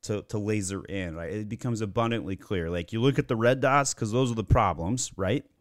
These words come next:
And then you look at the green dots and say, "Maybe I should spend more there."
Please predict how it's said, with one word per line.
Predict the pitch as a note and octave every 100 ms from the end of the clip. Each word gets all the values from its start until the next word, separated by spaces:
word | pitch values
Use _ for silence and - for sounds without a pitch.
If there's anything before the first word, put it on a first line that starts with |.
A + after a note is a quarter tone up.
| _ _ _ _ - -
And | A2+ B2
then | B2+
you | C3+
look | C#3
at | C#3+
the | A#2
green | B2 B2+ A2+
dots | G#2 G#2
and | G#2
say, | F#2 A2
"Maybe | G#2 G#2+ A2
I |
should | G2 F#2
spend | - F2 E2
more | F#2+ D3+ B2
there." | F2 D2